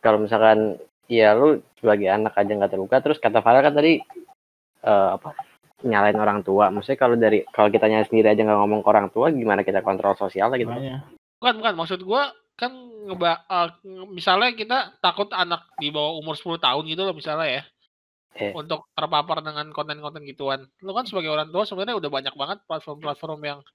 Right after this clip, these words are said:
Speaker 3: bisa lu gunain buat ngebatasin. Misalnya, walaupun anak lu pakai smartphone, ada yang website buat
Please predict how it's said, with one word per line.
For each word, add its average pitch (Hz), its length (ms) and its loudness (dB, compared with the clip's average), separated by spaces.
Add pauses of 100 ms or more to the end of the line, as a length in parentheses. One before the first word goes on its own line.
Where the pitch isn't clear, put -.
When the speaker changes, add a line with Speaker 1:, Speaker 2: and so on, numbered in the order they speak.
(240)
Speaker 3:
bisa 156 240 -6
lu 143 140 -4
gunain 147 280 -8
buat 143 200 -8
ngebatasin. 143 600 -6
Misalnya, 139 460 -6 (600)
walaupun 135 420 -4
anak 135 200 -8
lu 139 140 -8
pakai 135 200 -8
smartphone, 135 640 -4 (220)
ada 131 380 -2 (1120)
yang 131 400 -8
website 131 480 -6
buat 131 380 -4